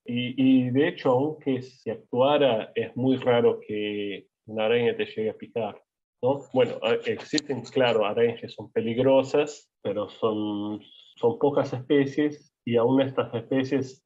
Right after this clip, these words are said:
la mayoría son bastante tímidas. O sea, por ejemplo, la araña violinista solo te va a picar si uno la presiona contra el cuerpo sin querer, y ahí es, es,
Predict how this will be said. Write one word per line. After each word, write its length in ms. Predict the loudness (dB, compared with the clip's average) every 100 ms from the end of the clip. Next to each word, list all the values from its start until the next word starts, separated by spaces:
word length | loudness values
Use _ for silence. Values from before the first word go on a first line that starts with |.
| _
la 80 | -4
mayoría 440 | -2 0 0 0 -2
son 140 | -2
bastante 400 | -2 0 0 0
tímidas. 480 | 0 2 4 2 0
O 80 | -6
sea, 180 | -6 -6
por 160 | -2 -2
ejemplo, 400 | 0 -2 -2 -4
la 120 | -2
araña 300 | 0 2 2
violinista 920 | 2 0 2 2 2 2 0 0 0 -12 _ -12 -8 -8
solo 360 | -2 2 2
te 100 | 4
va 120 | 4 4
a 80 |
picar 440 | 2 0 2 2 0
si 180 | -6 -2
uno 140 | 0
la 180 | 0 0
presiona 460 | 0 0 0 -2
contra 240 | -2 -2 -2
el 140 | 0
cuerpo 880 | 2 4 4 2 4 6 6 2 -2
sin 300 | _ -10 -6
querer, 540 | 2 6 8 8 6 0
y 140 | -2
ahí 260 | 0 2 0
es, 120 | -2 -6
es, 240 | -10 -10